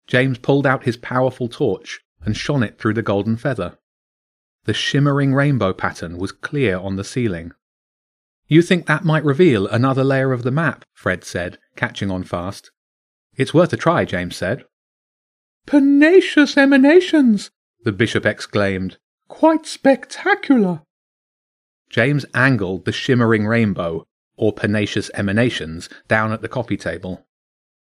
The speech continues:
The tangle of multicoloured lines that made up the special map seemed to react and move when the emanations caught them.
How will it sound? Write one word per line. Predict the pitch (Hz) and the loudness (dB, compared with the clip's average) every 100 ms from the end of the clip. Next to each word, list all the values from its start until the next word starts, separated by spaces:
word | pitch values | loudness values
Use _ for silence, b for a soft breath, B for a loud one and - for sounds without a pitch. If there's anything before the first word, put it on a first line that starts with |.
| _ _ _ _ | _ _ _ _
The | 120 | -8
tangle | - 156 170 165 | 0 0 4 2
of | 147 | 4
multicoloured | 143 151 147 151 139 135 | 2 0 -2 0 0 2
lines | 139 110 87 87 | 2 0 -2 -6
that | 117 110 | -6 0
made | 113 107 | 0 2
up | 107 | -2
the | - | -6
special | - 120 - 107 | -4 -4 -2 -2
map | 117 90 - B B | -2 -4 -10 B B
seemed | - 135 127 | -4 -2 0
to | 117 | 0
react | 117 135 139 - - | 0 2 0 -4 -10
and | 143 113 117 | -2 0 2
move | 147 127 87 85 | 2 2 -2 -4
when | 98 | -4
the | 107 113 | -2 -2
emanations | 113 110 113 131 - 90 | 0 0 0 -2 -6 -8
caught | - 135 135 | -4 -2 -2
them. | 87 80 - | -6 -14 -16